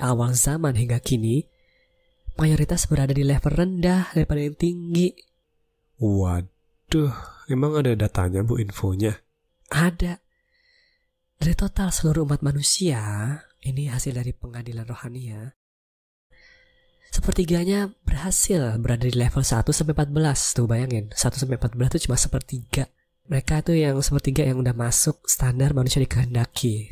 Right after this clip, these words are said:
Speaker 1: Terus sisanya dua per tiga itu masih di level lima belas sampai dua puluh. Bayangin tuh. Kemudian dari dua per tiga tadi, sepuluh persennya itu yang masuk level delapan belas sampai dua puluh.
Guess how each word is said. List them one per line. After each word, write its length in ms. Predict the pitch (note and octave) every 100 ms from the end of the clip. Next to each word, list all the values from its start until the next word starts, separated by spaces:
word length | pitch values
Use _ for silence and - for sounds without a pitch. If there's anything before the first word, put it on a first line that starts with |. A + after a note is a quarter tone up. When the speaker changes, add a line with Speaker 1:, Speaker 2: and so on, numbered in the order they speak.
| -
Speaker 1:
Terus 240 | D#3+ F3
sisanya 640 | - - - F3+ E3 C#3+
dua 140 | C#3 B2+
per 160 | B2+
tiga 420 | C#3 A#2+ - A2 A2+
itu 160 | D3+ E3+ D#3+
masih 260 | D3+ C#3+
di 60 | C#3
level 260 | C#3+ - D#3
lima 180 | C#3 A#2
belas 240 | G#2+ A#2
sampai 220 | D#3 D3+
dua 180 | D3 D3+
puluh. 460 | D#3 - F3 F3+ D#3+ - _ _ _ _ _ _ _ -
Bayangin 400 | A#2 A#2+ B2+ A#2
tuh. 180 | G#2+ B2+ _ _ _ _ _ _ _ _ _ -
Kemudian 960 | E3 D3+ D3 C#3 A#2+ A2 A#2+ D#3 F#3+ D#3
dari 320 | C#3 C3+ C3+
dua 160 | B2
per 160 | C3 -
tiga 240 | C#3 C3
tadi, 320 | - A#2 A2+ C#3
sepuluh 320 | - D3 C#3+
persennya 720 | C#3+ - - C3+ D3 C#3+ D3+
itu 720 | D#3+ E3 _ - E3+ D3+ C#3+ -
yang 260 | D3 C3+
masuk 320 | C3 B2+ - -
level 320 | C3 - C3
delapan 200 | B2 A#2+
belas 160 | B2+ C3+ C#3+
sampai 160 | C#3
dua 240 | C3 C3 C3
puluh. 480 | - D3+ D3+ C#3+